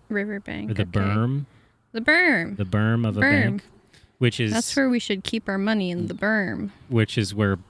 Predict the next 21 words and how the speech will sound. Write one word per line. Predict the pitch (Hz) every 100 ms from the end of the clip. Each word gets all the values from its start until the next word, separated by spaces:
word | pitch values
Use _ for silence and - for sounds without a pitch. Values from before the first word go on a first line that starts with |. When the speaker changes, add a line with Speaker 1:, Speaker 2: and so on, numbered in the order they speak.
| -
Speaker 2:
a | 113
bunch | 113 107
of | 107
kids | - 117 98 -
go | - 95
sliding | - - 92 90 95 95
on | 92 87
turf | - - 90 78 -
at | 80
minor | 95 90 92 90
league | 87 85
baseball | 92 90 - 90
games, | 90 85
apparently. | 87 - 90 85 85 82 302 262
Speaker 1:
And | 214 202
Speaker 2:
So | 147 196 151 _ -
Speaker 1:
are | 208
allowed | 226 220 196 196 -
to | -
do | 190 196
so | 196 - 190 185 185